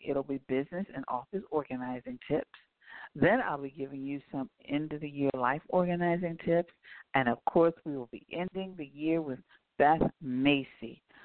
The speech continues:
Because, and then, of course, that will be our last show, which will be Monday, December seventeenth, because the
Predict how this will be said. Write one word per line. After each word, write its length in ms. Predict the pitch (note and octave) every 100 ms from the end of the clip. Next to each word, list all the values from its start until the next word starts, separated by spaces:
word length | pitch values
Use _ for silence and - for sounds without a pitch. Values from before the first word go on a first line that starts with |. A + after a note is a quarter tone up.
| - -
Because, 640 | F3 - - C3+ B2+ C#3 F3+
and 240 | - C3+ E3+
then, 180 | F#3+ G#3
of 140 | G3+
course, 320 | - A3 A3 -
that 480 | C#3 C3 D#3+ G3 -
will 200 | F#3 F#3+
be 160 | G3+ G3+
our 180 | F3 F3+
last 460 | F#3 F#3+ G3 G3 - -
show, 380 | G#3 C#4+ F3 D3
which 220 | D#3 D4+ - -
will 420 | C#3 G#3+ D4+ - -
be 400 | G3 D4+ B2 A#2+ - _ -
Monday, 680 | B2+ D3 C4+ D#3+ B2+ B2
December 600 | B2 B2 - D3 C#3+ C#3 C3 -
seventeenth, 720 | C#3 C#3 C3+ - A#3+ C#3 A#2 - - -
because 300 | C#3 D3+
the 80 | C3+